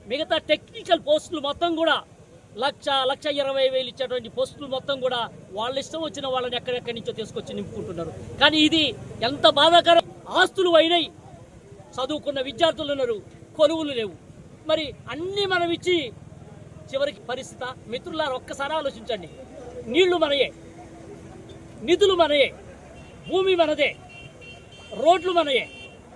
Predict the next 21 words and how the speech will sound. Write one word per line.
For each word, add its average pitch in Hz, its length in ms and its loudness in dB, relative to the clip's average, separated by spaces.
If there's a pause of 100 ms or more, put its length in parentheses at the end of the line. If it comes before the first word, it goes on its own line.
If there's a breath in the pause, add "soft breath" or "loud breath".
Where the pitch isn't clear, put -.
(420)
ఇవన్నీ 339 400 4
మనకు 349 260 4
సంబంధించినటువంటి 302 680 -4
ప్రజలకు, 269 380 -6 (100)
ప్రజల 320 240 4
ప్రాపర్టీ. 254 420 -4 (480)
కానీ 330 160 0
అనుభవించేది 349 580 0
ఎవరు? 370 440 0 (600)
కొంతమంది 285 600 -4
పారిశ్రామికవేత్తలు 277 960 -4
మాత్రమే 247 360 -6
అనుభవిస్తున్నారు. 269 680 -6 (220)
వారు 311 260 4
అద్దాల 381 380 2
మేడల్లో 320 360 4
కేరింతలు 339 500 2
కొడితే 330 460 2 (960)
ఇక్కడ 247 460 -10 (280)
నష్టపోయిన 269 480 -4
ప్రజల, 233 460 -6